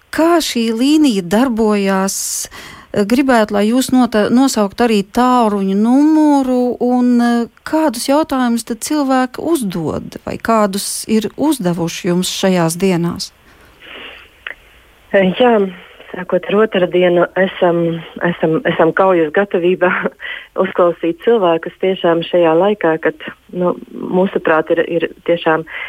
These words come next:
Speaker 2: dažkārt vajadzīga tieši, tieši tāda dzirdīga auss vai kāds ceļabiedrs,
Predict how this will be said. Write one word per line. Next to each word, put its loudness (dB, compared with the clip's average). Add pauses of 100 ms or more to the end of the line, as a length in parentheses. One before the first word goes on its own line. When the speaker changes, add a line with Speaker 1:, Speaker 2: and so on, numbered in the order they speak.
(160)
Speaker 2:
dažkārt 0
vajadzīga 0
tieši, 0
tieši -2
tāda 0
dzirdīga 0
auss -2
vai 0
kāds -2
ceļabiedrs, 0